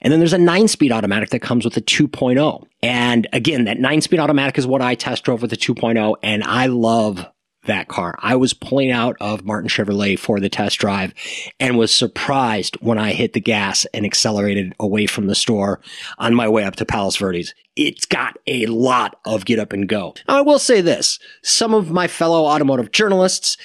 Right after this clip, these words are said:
who test drove the one point five liter felt it was a little bit underpowered. I didn't drive that one.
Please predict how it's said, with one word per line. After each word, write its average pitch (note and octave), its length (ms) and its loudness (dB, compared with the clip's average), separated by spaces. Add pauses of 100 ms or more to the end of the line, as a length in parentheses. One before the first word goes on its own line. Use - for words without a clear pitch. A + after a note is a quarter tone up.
(380)
who C3+ 400 4 (100)
test - 300 -2
drove D3+ 260 2
the B2 80 2
one C3 320 2
point E3 260 -2
five E3 360 0
liter E3+ 420 4 (180)
felt F#3+ 380 0
it - 80 -2
was D#3 260 0
a C3 80 0
little A2+ 300 0
bit C#3+ 220 0
underpowered. C#3+ 800 0 (500)
I C3+ 80 0
didn't G3+ 220 2
drive F3+ 300 0
that G3 200 0
one. G3+ 380 0